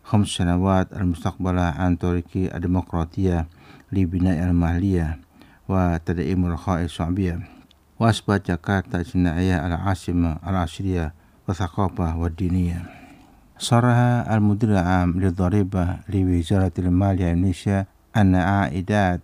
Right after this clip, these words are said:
ad-dharaib yataharrak numuyatan bi hadhi sana. Wa bi hadhi munasabah ra'a Yon Arsal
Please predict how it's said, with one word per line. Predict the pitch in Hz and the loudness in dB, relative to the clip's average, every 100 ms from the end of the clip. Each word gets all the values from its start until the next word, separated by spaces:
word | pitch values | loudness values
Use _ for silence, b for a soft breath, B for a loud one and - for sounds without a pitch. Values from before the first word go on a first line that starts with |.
| _ - | _ -6
ad-dharaib | 104 90 95 98 101 - 95 - _ - | -4 -2 -2 0 0 -2 -8 -14 _ -8
yataharrak | 98 98 87 107 90 85 78 - _ 107 | -6 -4 -2 -2 -2 -4 -6 -16 _ -2
numuyatan | 92 104 98 85 - 82 76 80 b _ | 2 2 2 0 -4 -4 -4 -8 b _
bi | 98 92 | 0 2
hadhi | 92 87 82 | 2 0 0
sana. | 87 82 80 80 - _ b b b b - | 0 0 -4 -10 -16 _ b b b b -2
Wa | 104 90 | 0 2
bi | |
hadhi | 104 117 120 | 2 2 2
munasabah | 117 117 113 117 110 | 0 -2 -2 0 0
ra'a | 107 87 98 95 90 87 80 B B B B B - | 0 0 0 2 0 -2 -8 B B B B B 0
Yon | 104 98 87 | 4 4 2
Arsal | 92 82 104 98 82 | -2 -2 0 2 0